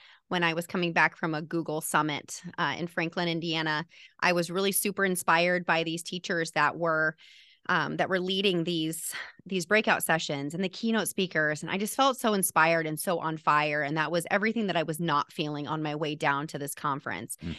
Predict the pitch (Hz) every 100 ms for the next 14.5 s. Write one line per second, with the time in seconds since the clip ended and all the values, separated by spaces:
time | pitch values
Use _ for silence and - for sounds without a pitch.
0 | - - 233 233 196 202 214 262 262 208
1 | 202 180 170 170 165 170 170 - 170 170
2 | - 147 143 180 160 151 143 143 - 143
3 | 147 143 151 131 147 117 - 120 87 -
4 | - - 170 160 160 160 - - - -
5 | - 180 165 170 175 - - 175 160 151
6 | 175 160 - 180 147 143 - - - 180
7 | 254 220 - _ _ _ _ 185 190 180
8 | 214 233 185 190 180 175 165 165 160 151
9 | - - - 165 156 160 - 160 160 170
10 | 156 160 151 143 - 135 147 139 139 123
11 | 139 135 80 175 214 226 208 170 147 147
12 | 143 139 - 147 127 123 65 - 190 226
13 | 208 180 156 151 - 147 127 - 175 180
14 | - 208 170 160 156